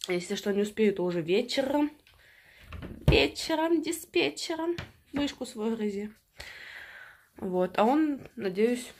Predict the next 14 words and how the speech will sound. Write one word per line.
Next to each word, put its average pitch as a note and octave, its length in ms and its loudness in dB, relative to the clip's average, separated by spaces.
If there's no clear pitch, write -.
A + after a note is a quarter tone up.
<laughs> B3+ 280 2
будет A#3 340 2
послушным G3 540 -4
сегодня, E3+ 440 -6
потому - 320 -10
что - 180 -12
сегодня G#3+ 320 -2
уже F#3 220 -4
работа. E3 520 -6
Work A3+ 360 -2
time. E3 340 2
Сейчас A3 340 -2
завтрак G3 400 -2
свой A#3 300 0